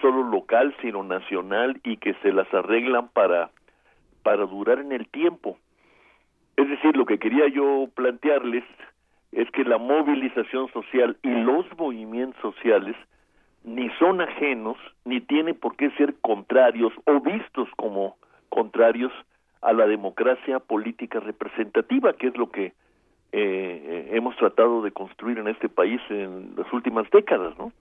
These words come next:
Y que la movilización social, entonces, pues es muy importante y debe, eh, entenderse y estudiarse como una expresión más, pues, de las,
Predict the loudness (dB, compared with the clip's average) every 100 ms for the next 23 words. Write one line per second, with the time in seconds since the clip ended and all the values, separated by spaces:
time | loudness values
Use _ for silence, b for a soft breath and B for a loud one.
0 | b b b b b -2 2 6 6 6
1 | 4 2 0 -2 -2 -4 -4 -2 4 4
2 | 2 -2 -4 -2 -4 -6 _ _ _ _
3 | -8 0 2 4 2 0 0 0 2 0
4 | 2 0 0 2 2 2 0 0 0 -2
5 | -2 -4 -6 -8 -10 -4 -4 2 4 4
6 | 2 -2 -2 -4 _ _ _ _ _ _
7 | -4 0 0 -2 -8 0 2 2 0 -6
8 | -4 -4 -4 -4 -4 -4 -4 -6 -8 -8
9 | -6 -2 -2 0 -2 -2 -4 _ _ _
10 | _ _ _ _ _ _ _ -20 b b
11 | b _ 2 2 2 0 0 0 -2